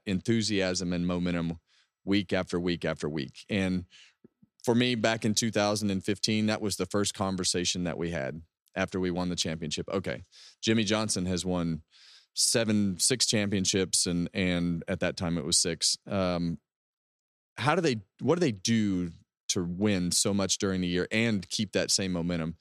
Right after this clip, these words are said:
Well, it's an approach, right? It's, it's that sacrifice week after week after week.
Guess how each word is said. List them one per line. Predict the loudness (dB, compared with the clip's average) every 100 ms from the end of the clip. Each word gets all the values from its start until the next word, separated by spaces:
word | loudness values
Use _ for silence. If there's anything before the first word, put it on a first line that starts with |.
| -18 -18 0
Well, | 2
it's | 2
an | 0
approach, | -2 0 0 0 -4 0
right? | 0 0 -4 _
It's, | 0 2 2 0
it's | -2 0
that | 0
sacrifice | 0 0 0 -2 0 0 -2
week | 0 -2 0
after | -2 0 -2
week | 0 0
after | -2 -2 -2
week. | 0 -4 -6 -16